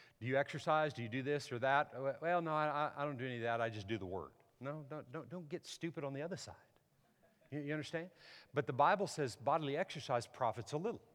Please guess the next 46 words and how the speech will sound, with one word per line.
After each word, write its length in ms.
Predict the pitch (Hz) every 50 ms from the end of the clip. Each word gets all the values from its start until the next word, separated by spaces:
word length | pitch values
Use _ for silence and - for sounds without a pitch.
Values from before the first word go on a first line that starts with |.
| _ _ _ _ _ _ _ _ _ _ _ _ _ _ _ -
okay? 180 | - 127 135 160
It 340 | 180 - - - - _ -
didn't 160 | 185 185 151
say 180 | - 180 165
a 60 | 127 107
little 240 | 107 120 127 123
bitty 300 | 117 98 113 175 202 240
bit, 300 | 160 104 95 85 120 - - - - _ _ _ _ - - - - _ _
but, 180 | 123 139 139 - - - - - - - - _ _ -
you 100 | 147 147
know, 180 | 113 110 151
in 160 | - 143 139 -
comparison 720 | - 139 117 - - 147 147 156 - - - 160 160 151
to 280 | - - - 135 123 - -
a 60 | 113
whole 300 | 95 - - 156 165 147
body, 540 | 113 98 117 139 180 202 160 113 104 123 151 - - - - - _ _
you 120 | 117 127
know, 140 | 131 139 139
it, 160 | 147 147 160 - 143
it, 160 | 139 147 - - - - - - _ -
its 180 | 147 139 -
profit 500 | - - - 156 151 151 - - 160 135
is 180 | 127 117 107 117
maybe 300 | 131 139 139 135 131 143
a 60 | 120
fourth 440 | - - - 185 220 190 - - 127
of, 80 | 101 85 117 - -
of 180 | 131 110 92
what 180 | 104 120 127 120
goes 220 | 123 131 113 -
on 160 | 131 123 120
with 100 | 123 120
the 60 | 110 120
body. 320 | 120 160 185 180 113 87
The 120 | 87 104 107
other, 340 | 120 165 180 214 185 147 - - - - - - -
the, 180 | 110 113 131 - -
uh, 80 | 143 135 -
or, 160 | - 147 131 135
or 160 | - 147 135
maybe 280 | 123 143 151 156 160 147
a 40 | 120
third. 420 | - - 190 208 202 135 80 76 82 87
The 120 | 117 131
other 240 | 135 190 185 240